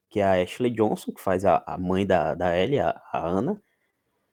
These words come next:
interpretando a mãe da, da Ellie, e ela fez a, os ca-, captura de movimento e dá voz à personagem do jogo original. E,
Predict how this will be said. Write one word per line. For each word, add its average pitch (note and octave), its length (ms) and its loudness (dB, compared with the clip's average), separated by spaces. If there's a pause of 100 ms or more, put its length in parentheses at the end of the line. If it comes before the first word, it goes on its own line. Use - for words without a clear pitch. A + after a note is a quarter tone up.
(140)
interpretando D#3+ 880 4
a E3 100 4
mãe G#2+ 300 2
da, C#3 180 8
da F#2+ 280 4
Ellie, A#3 340 2
e G#2 100 2
ela D#3 140 2
fez F3 460 0
a, G#2+ 100 2
os - 120 -8
ca-, G2 260 -4
captura G#2 420 -4
de G2+ 80 -4
movimento A2+ 720 0
e C#3 160 2
dá C#3+ 240 2
voz C3 520 2 (140)
à G#2+ 100 -2
personagem A#2+ 800 0
do A2+ 320 -2
jogo A#2 240 2
original. B2 520 2 (800)
E, A#2 600 0